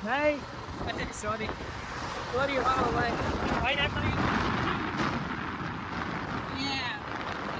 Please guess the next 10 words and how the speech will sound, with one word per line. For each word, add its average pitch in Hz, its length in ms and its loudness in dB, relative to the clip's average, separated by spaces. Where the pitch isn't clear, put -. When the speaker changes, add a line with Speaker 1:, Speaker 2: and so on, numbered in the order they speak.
Speaker 1:
ઈ - 120 -4
જ્યારે 311 220 -2
ગાડી 294 240 0
લઈને 277 560 0
કે - 180 -6
ફાલતુ 285 380 0
બાલતુ 311 300 4
કંઈ 302 140 2
છીએ 320 360 2
નહીં. 330 300 4